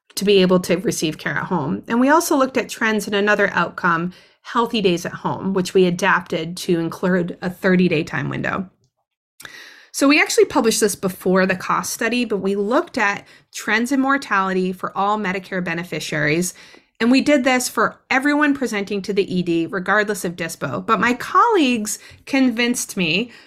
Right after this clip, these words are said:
um, I give them a hard time about this because I was working with mostly internists on this project.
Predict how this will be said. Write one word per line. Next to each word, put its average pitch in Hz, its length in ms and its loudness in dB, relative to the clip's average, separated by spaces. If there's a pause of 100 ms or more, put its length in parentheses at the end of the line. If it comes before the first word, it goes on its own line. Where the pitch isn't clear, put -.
(140)
um, 180 360 2
I 208 80 0
give 269 180 -2
them 302 120 4
a 285 40 2
hard 247 180 0
time 196 180 -6
about 170 220 -6
this 180 200 -8
because 185 260 -2
I 190 60 2
was 185 140 0
working 214 260 -2
with 214 160 -4
mostly 190 380 -2
internists 185 600 -2
on 175 100 2
this 180 160 -2
project. 180 580 -2